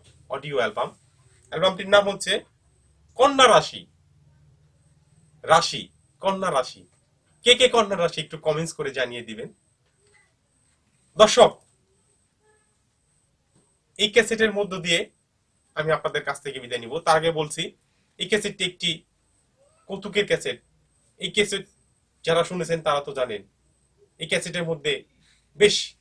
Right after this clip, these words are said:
সুন্দর সুন্দর কৌতুক আছে। এটি সঙ্গীতা কোম্পানি তখন বাজারে পাবলিশড করেছিল। প্রিয় দর্শক, আমাদের চ্যানেল দেখুন, লাইক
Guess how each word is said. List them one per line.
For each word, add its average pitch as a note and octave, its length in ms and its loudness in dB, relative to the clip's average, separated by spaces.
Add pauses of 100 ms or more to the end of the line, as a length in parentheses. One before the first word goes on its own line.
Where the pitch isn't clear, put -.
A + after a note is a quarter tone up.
(200)
সুন্দর F3+ 360 -6
সুন্দর D3 300 -4 (960)
কৌতুক - 360 -8
আছে। - 200 -12 (380)
এটি E3 180 -2 (1300)
সঙ্গীতা G#3 320 0 (100)
কোম্পানি E3 340 -2
তখন D3+ 240 -6
বাজারে C3 300 -6
পাবলিশড A#2 340 -8 (100)
করেছিল। G#2 300 -12 (2250)
প্রিয় A3+ 200 8
দর্শক, B3+ 280 8 (1300)
আমাদের G3+ 280 4
চ্যানেল G3 320 4
দেখুন, F#3+ 220 -6 (720)
লাইক E3 140 6